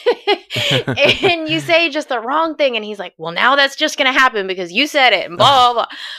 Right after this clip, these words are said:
Speaker 1: And I'm like, "Look, we're
Speaker 2: <laughs>
Speaker 1: doctors and nurses. Like, we're prepared <laughs> to handle these situations
Speaker 2: Yeah.
Speaker 1: if they happen. Like,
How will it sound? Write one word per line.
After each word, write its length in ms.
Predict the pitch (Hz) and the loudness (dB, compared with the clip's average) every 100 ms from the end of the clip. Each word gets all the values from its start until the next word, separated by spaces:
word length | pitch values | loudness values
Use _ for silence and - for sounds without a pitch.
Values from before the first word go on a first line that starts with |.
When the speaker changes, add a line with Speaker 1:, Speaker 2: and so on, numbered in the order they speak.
| - - - | -18 -18 -6
Speaker 1:
And 120 | 285 | -2
I'm 140 | 311 311 | -2 -2
like, 240 | 302 285 | -2 -4
"Look, 340 | 285 403 240 - _ 160 | -2 0 0 -2 _ -8
we're 220 | 277 381 | -2 0
Speaker 2:
<laughs> 40 | |
Speaker 1:
doctors 540 | 330 359 427 392 392 359 | 4 2 2 -4 -4 -4
and 160 | 294 311 | -4 -2
nurses. 520 | 302 381 349 302 233 | 0 0 -2 -6 -4
Like, 160 | 240 247 _ - | -4 -6 _ -18
we're 340 | 254 302 403 | -10 -2 0
prepared 640 | 466 392 330 285 320 359 247 | 2 0 0 0 2 2 4
<laughs> 20 | |
to 100 | - - | 0 2
handle 440 | 359 381 - 415 381 | 2 2 4 4 4
these 220 | 349 392 - | 2 0 0
situations 640 | 359 - 320 294 349 - | -6 -4 -2 2 2 4
Speaker 2:
Yeah. 240 | 302 - 156 | 2 2 2
Speaker 1:
if 160 | 311 311 | 0 2
they 240 | 285 294 - | 2 2 4
happen. 560 | 247 339 294 254 214 226 415 466 - | 4 4 4 2 2 -2 -10 -12 -10
Like, 260 | 302 311 277 | -2 -2 -2